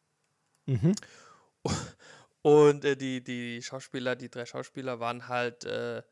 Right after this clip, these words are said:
Speaker 2: die hatten nur, äh, also die waren wirklich im Wald zelten, die acht Tage. Und die hatten jeden Tag einen neuen, so einen kleinen Zettel mit grob, was passiert. Aber es gab
Speaker 1: Okay.
Speaker 2: keinen Text, nichts. Es war quasi, also der gesamte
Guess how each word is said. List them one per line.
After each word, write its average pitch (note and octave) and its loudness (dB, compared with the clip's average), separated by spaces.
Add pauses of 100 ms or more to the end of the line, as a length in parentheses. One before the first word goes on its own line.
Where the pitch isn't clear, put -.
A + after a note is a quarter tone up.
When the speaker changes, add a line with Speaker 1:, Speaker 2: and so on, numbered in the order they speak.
(480)
Speaker 2:
die B2+ -6
hatten D3 -4
nur, D#3+ 2
äh, C3+ -2
also C3 -4
die B2+ -10
waren B2 -2
wirklich G3+ -8
im D#3+ -10
Wald B2+ -8
zelten, D#3 -4
die F3+ -8
acht F3 -10
Tage. D3 -8 (680)
Und C#3+ -6
die C3+ -4
hatten D#3 -6 (220)
jeden E3 -8
Tag C#3+ -6
einen C#3 -8
neuen, C#3 -4
so C3+ -8
einen B2 -12
kleinen C3 -6
Zettel B3+ -6 (540)
mit D3 -10 (440)
grob, A3 -4
was D#3+ -2
passiert. - -6 (840)
Aber C#3+ -8
es C#3 -10
gab C#3 0
Speaker 1:
Okay. - -2
Speaker 2:
keinen C3+ -2
Text, E3+ -8
nichts. E3 -6
Es C3+ -6
war C#3+ -4 (280)
quasi, D3 -6 (480)
also C3+ -6
der C3+ -4
gesamte D#3+ -2